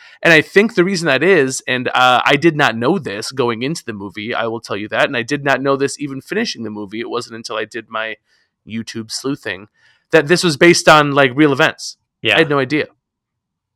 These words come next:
Speaker 1: And that makes way more sense that it's grounded in reality. And actually, I think I enjoy it more knowing that, because it's, it, it is more grounded in reality. It's not this, like,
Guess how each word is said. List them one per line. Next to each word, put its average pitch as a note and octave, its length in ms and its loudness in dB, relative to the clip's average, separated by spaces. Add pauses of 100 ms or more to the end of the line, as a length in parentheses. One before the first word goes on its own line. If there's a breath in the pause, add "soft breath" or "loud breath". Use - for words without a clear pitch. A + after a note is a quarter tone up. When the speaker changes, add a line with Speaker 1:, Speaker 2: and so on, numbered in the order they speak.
(320 loud breath)
Speaker 1:
And F#3 160 4
that F#3+ 120 8
makes F#3 380 2
way E3+ 320 6
more E3 200 4
sense G3 440 -2
that C#3+ 200 4
it's C#3 200 2
grounded C#3+ 560 2
in C3+ 140 -2
reality. C3 520 4
And C3+ 100 -2
actually, D3+ 440 0 (120)
I C3+ 80 0
think E3+ 280 -2
I C#3+ 80 4
enjoy C3+ 480 2
it G#2+ 80 -2
more B2+ 440 0
knowing B2 540 -4
that, F3+ 400 -2 (400 soft breath)
because D3 320 0
it's, C3+ 140 -2
it, E3 200 2
it D3+ 140 2
is C#3+ 220 -2
more B2+ 180 0
grounded C3+ 400 2
in B2+ 60 -6
reality. B2+ 400 0
It's A2 180 -8
not B2 180 -2
this, A#2+ 200 -8
like, A2+ 120 -6